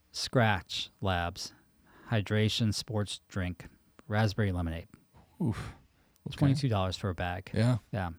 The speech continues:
Speaker 2: Yeah.
Speaker 1: So pretty much any of the, the Scratch flavors I was good with. Uh,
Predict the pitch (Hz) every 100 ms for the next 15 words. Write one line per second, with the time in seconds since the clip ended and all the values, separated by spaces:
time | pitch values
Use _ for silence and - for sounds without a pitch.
0 | _ - - 139 120 - - 247 233 -
1 | 160 151 151 139 139 135 147 147 123 -
2 | 120 113 - 107 104 98 104 98 - 101
3 | 98 95 - - - - - - 104 104
4 | 101